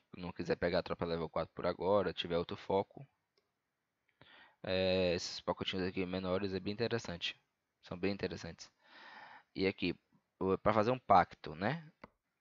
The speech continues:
Você, no pacto level um, você vai gastar dez K de anima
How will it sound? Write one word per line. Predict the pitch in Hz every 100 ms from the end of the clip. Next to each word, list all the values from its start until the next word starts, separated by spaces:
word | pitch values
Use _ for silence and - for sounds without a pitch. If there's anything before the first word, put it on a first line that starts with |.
| _ _
Você, | - - 87 87 87 80 - _ _ _ _ _ _ -
no | 101
pacto | 104 110 104 -
level | 98 98 90
um, | 98 127 139 _ -
você | - -
vai | 95
gastar | 87 - 90
dez | 92 82 85 87 _ _ - -
K | -
de | 80
anima | 101 98 98 120 175